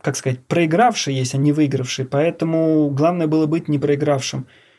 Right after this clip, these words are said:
И, честно скажу, этот спор очень подстегнул меня, чтобы начать бегать. Я чуть ли там, знаете, у меня в неделю получалось по семь пробежек. Я начал ездить на ориентирование на выходных, на соревнования. То есть я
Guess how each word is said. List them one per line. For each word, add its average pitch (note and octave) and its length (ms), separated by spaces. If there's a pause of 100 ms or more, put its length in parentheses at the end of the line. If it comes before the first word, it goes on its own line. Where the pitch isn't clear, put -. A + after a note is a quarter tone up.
(260)
И, C#3+ 240
честно D3+ 380
скажу, C#3+ 360
этот C#3 300
спор E3 500 (380)
очень D3 400
подстегнул C#3 580
меня, C#3+ 240
чтобы C3+ 1160
начать C3+ 320
бегать. C3 460 (160)
Я C#3+ 300
чуть D#3+ 240
ли D#3 120
там, C#3+ 200
знаете, D3+ 280
у C#3+ 40
меня C3+ 180
в B2+ 100
неделю C#3 400
получалось C#3 500
по C#3+ 160
семь C#3+ 300
пробежек. C#3+ 680 (520)
Я C#3 180
начал D3 240
ездить C#3+ 340
на C#3 100
ориентирование D3+ 560
на D#3 80
выходных, C3+ 540
на C3 60
соревнования. C3+ 480
То - 60
есть B2+ 120
я C3+ 120